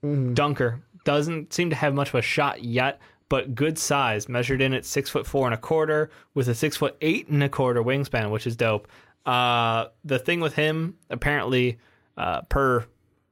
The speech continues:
Speaker 2: lot of rumor mills, uh, the Celtics front office has been scouting them, scouting him for about two years now.
Speaker 1: Mm-hmm.
Speaker 2: And after his measurables and a little bit of time in the five and five,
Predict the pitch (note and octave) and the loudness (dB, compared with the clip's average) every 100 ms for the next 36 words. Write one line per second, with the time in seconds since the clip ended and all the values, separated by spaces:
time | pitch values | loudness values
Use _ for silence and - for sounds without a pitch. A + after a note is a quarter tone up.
0 | - G#2+ A#2 B2 A#2 A#2 A2 G2+ G2+ G#2+ | -12 -4 0 0 0 0 0 0 0 -2
1 | - - - - B2+ B2 A#2 A#2 A2+ D#3+ | -4 -16 -14 -2 2 2 2 0 0 0
2 | D3 D3 - D3 C3+ B2+ - B2+ B2 A#2+ | 0 -2 -2 -2 0 -2 -2 -6 -6 -4
3 | A#2 - C3 A#2+ A#2+ A#2 A#2 A#2 - - | -6 -2 -2 -2 -2 -2 -2 -4 -8 -10
4 | - C#3+ B2+ - D3 C3 B2+ A#2+ B2 - | -2 -2 -2 -2 -2 0 0 0 -2 -4
5 | D3+ B2 A#2 A#2+ C3 C#3 C#3+ F#3 C#3+ C#3 | -4 0 0 0 0 -2 -2 -2 0 0
6 | C3 C#3 C3 B2 G#2 C3+ C#3 B2 D3 D3 | 0 2 2 2 0 -2 -2 0 0 0
7 | D3+ D#3+ D#3 D#3 D3 - B2 A2 A2 A2 | 0 2 2 2 0 -2 -2 0 0 2
8 | G#2+ G#2+ B2+ A2 G#2 A#2 G#2 G2+ D3+ D3+ | 0 0 -2 -2 -2 -2 -2 -2 -2 0
9 | D#3 D3+ | 0 -2